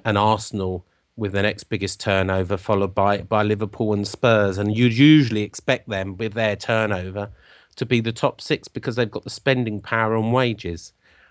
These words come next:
But my topic is not on turnover, and it's, it's about spending on the transfer window. Um, it's a shame Kev's not here tonight, um,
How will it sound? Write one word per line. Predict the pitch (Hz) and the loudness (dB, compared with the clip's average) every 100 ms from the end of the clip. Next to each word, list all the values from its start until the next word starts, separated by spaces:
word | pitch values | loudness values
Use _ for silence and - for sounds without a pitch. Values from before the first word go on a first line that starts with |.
| _ | _
But | 131 | 0
my | 135 | 2
topic | 143 208 202 160 | 4 2 2 -4
is | 143 | -2
not | 139 175 131 | 2 2 2
on | 110 95 | -2 -6
turnover, | 90 98 92 92 95 92 120 139 143 _ _ _ _ | -8 -8 -6 -6 -8 -6 -6 -6 -10 _ _ _ _
and | 113 104 - - | -6 -6 -10 -8
it's, | 151 156 - - | -4 -4 -6 -4
it's | 156 - | -4 -2
about | 160 156 143 - | 0 2 0 -2
spending | - 156 139 131 131 127 123 | 0 2 4 2 2 0 -2
on | 131 | -2
the | 123 | -2
transfer | 117 131 120 - 107 | 0 0 -2 -4 -8
window. | 98 95 95 92 87 _ - | -6 -4 -6 -6 -10 _ -4
Um, | 113 110 107 107 104 _ _ - - | 0 2 0 -2 -6 _ _ -20 -6
it's | |
a | 123 | 0
shame | 165 151 | 2 2
Kev's | 131 143 127 117 | 2 0 0 -2
not | 110 | -6
here | 113 104 | -2 -4
tonight, | 104 101 98 107 107 _ _ _ _ | -2 -2 0 0 -4 _ _ _ _
um, | 110 107 104 104 | 0 2 2 0